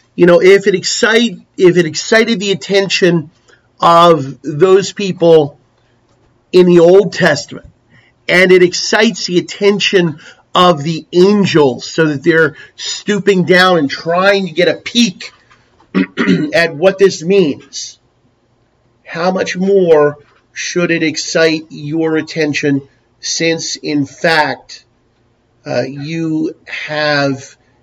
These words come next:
a very direct interest in this if you're a believer, right? So,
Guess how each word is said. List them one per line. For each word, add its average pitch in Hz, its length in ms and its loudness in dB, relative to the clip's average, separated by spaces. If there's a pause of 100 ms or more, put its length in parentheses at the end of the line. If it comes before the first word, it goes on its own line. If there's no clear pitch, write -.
(180)
a 139 200 -2
very 139 560 2
direct 131 800 -4
interest 160 600 -6
in 131 120 -2
this 123 260 -6
if 131 140 -10
you're 139 140 -2
a 143 40 -4
believer, 170 500 -2 (580)
right? - 160 -14
So, 147 320 -6